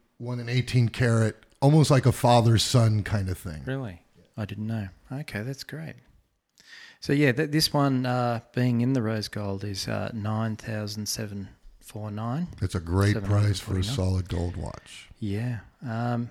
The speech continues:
Speaker 2: so the next one, here it is, a Panerai. So we've got a, a submersible.
Speaker 1: What kind of case is that?
Speaker 2: Luminor. Uh, it's in stainless.
Speaker 1: I know, but what shape?
Speaker 2: Pincushion.
Speaker 1: Ah, we'll get to that later in the
Speaker 2: Yeah.
Speaker 1: show.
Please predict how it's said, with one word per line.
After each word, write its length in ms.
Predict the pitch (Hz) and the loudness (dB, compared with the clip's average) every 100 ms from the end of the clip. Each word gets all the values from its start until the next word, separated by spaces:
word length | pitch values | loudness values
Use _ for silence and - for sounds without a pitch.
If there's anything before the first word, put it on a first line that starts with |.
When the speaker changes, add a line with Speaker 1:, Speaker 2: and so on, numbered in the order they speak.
| - | -12
Speaker 2:
so 220 | - 120 | -10 -8
the 140 | 113 104 | -4 -4
next 320 | 170 - - | -4 -6 -8
one, 360 | 87 101 170 - _ _ _ | -8 -6 -10 -14 _ _ _
here 240 | 143 160 131 | -6 -4 -4
it 60 | |
is, 280 | 101 104 - | -4 -8 -8
a 100 | 196 | -8
Panerai. 720 | - - 208 202 147 104 95 - | -4 0 0 2 0 0 -4 -6
So 180 | 160 | -4
we've 200 | 139 143 | -2 -2
got 180 | 156 156 | 0 0
a, 300 | 147 127 110 - _ _ - - - _ - | 0 0 -2 -6 _ _ -20 -18 -18 _ -8
a 60 | 117 | -4
submersible. 840 | 127 113 123 135 - 131 190 220 _ _ _ | -2 0 2 0 -2 -2 -2 -4 _ _ _
Speaker 1:
What 140 | 147 165 | 2 4
kind 180 | 247 240 | 4 4
of 80 | |
case 320 | - 214 226 240 | 4 2 2 -4
is 140 | 143 | -2
that? 260 | 110 92 - | -2 -2 -6
Speaker 2:
Luminor. 640 | 139 120 123 123 123 143 180 - _ _ _ - - - _ _ _ _ _ _ _ 156 | -2 0 2 2 0 -2 -4 -12 _ _ _ -20 -20 -20 _ _ _ _ _ _ _ -2
Uh, 220 | 156 160 | 0 0
it's 200 | - - | -2 0
in 80 | 147 | 0
stainless. 640 | - 160 180 104 - - - | 2 0 0 -2 -6 -8 2
Speaker 1:
I 160 | 127 127 | 6 6
know, 240 | 143 165 | 6 4
but 280 | 113 - - | 2 -6 -4
what 300 | 110 127 - | 0 0 -2
shape? 640 | - - 156 113 87 - - _ _ _ _ _ _ _ _ - | -4 0 2 2 -4 -16 -20 _ _ _ _ _ _ _ _ -6
Speaker 2:
Pincushion. 680 | 113 117 - 120 113 123 120 | -4 -4 -2 -4 -4 -8 -2
Speaker 1:
Ah, 320 | 135 101 76 76 | 0 0 -6 -8
we'll 100 | 90 | -12
get 200 | 85 85 | -10 -10
to 80 | 92 | -10
that 240 | 95 90 87 | -10 -12 -10
later 260 | 92 90 | -8 -6
in 20 | |
the 60 | 98 | -4
Speaker 2:
Yeah. 180 | 110 123 | -2 -2
Speaker 1:
show. 480 | 107 82 80 76 | -4 -6 -10 -10